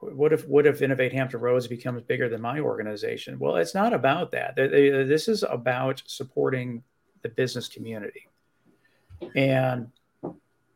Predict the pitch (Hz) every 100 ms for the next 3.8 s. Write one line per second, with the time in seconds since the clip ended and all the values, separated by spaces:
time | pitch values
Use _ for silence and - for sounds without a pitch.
0 | - 143 139 165 110 113 - 131 - 135
1 | 170 139 - 156 139 151 143 - 131 135
2 | - 151 151 127 139 139 131 - - 131
3 | 120 110 113 - 123 127 131